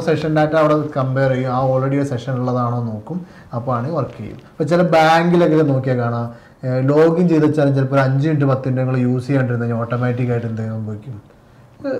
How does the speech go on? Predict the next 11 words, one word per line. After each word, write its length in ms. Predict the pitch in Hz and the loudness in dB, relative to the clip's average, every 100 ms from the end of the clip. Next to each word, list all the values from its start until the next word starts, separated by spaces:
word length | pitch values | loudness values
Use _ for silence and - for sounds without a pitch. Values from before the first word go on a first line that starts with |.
| - 214 | -6 -6
expire 240 | - 208 170 | -2 2 2
ആയി 80 | 113 | 2
പോകും. 140 | 117 - - - - | -4 -10 -18 -12 0
അപ്പോൾ 120 | 226 214 | 2 2
expire 260 | - 262 262 | 4 6 8
ആയി 100 | 240 | 8
പോകാനുള്ള 300 | 233 226 220 196 | 8 6 6 4
സംഭവം 180 | 190 190 | 4 4
എന്താ 120 | 180 | 4
വെച്ചാൽ 200 | 170 165 165 165 165 - | 4 4 2 0 -4 -2
നമ്മൾ 160 | 170 | 2